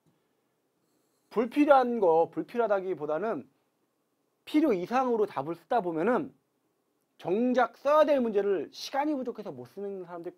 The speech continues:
꽤 많아요. 구조미 정비는 뭐 아니면 도가 많아.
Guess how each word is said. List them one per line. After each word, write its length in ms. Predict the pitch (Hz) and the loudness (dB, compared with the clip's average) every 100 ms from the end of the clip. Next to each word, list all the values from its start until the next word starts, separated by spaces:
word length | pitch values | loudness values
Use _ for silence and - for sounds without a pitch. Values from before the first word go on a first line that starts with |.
| - | -12
꽤 140 | 254 | -10
많아요. 320 | 185 95 87 _ _ _ _ _ _ _ _ _ _ _ _ _ _ _ _ _ _ _ | -10 -12 -18 _ _ _ _ _ _ _ _ _ _ _ _ _ _ _ _ _ _ _
구조미 360 | - 190 269 247 | -4 0 2 2
정비는 640 | 170 170 196 190 208 120 - _ _ _ - | -2 -4 -2 -2 -4 -6 -12 _ _ _ -2
뭐 240 | 139 220 | 8 10
아니면 200 | 247 226 | 8 4
도가 260 | - 147 151 | -4 -6 -8
많아. 240 | 90 95 | -8 -18